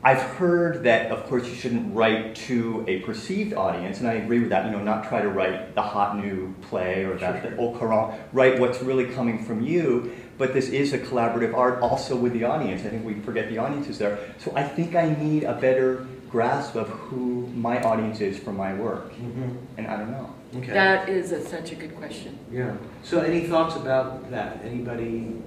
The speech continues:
Speaker 2: figured that out? Did you ever have an epiphany of going, "Ah, I've actually communicated with somebody"? You know, again, in a living room, in a reading, in a full production, do you go, "Ooh, can I take you all home with me?"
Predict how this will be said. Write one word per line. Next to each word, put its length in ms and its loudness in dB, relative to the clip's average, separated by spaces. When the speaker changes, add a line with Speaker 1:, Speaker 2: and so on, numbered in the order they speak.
Speaker 2:
figured 360 -4
that 220 0
out? 200 -2
Did 140 -6
you 80 -4
ever 180 -2
have 160 -4
an 80 -4
epiphany 600 -6
of 140 -6
going, 400 -4
"Ah, 360 2
I've 120 -2
actually 380 -2
communicated 600 -6
with 120 -8
somebody"? 240 -12
You 80 -8
know, 220 -2
again, 400 -4
in 80 -8
a 60 -6
living 300 -2
room, 380 0
in 60 -8
a 60 -6
reading, 680 -2
in 220 -10
a 260 -16
full 120 -8
production, 560 -8
do 60 -10
you 60 -4
go, 260 -4
"Ooh, 200 4
can 120 -2
I 80 -2
take 220 -8
you 120 -8
all 140 -4
home 160 -8
with 120 -14
me?" 160 -12